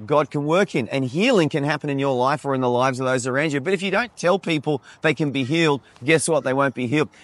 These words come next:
If you don't tell people they can be saved, guess what? They can't be saved. The Bible says faith comes by hearing,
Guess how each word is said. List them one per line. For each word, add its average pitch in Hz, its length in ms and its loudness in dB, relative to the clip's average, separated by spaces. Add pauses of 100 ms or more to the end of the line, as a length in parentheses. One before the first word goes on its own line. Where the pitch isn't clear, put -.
If 180 140 0
you 214 80 0
don't 220 180 2
tell 202 320 0
people 185 400 -2
they 160 140 0
can 156 180 -2
be 139 80 -4
saved, 151 600 -2 (260)
guess 165 260 0
what? 151 200 0
They 147 100 2
can't 143 300 -2
be 143 100 -2
saved. 151 300 -2
The 143 40 -2
Bible 175 220 0
says 170 240 -4
faith 170 340 -2
comes 165 280 -2
by 143 180 2
hearing, 139 600 0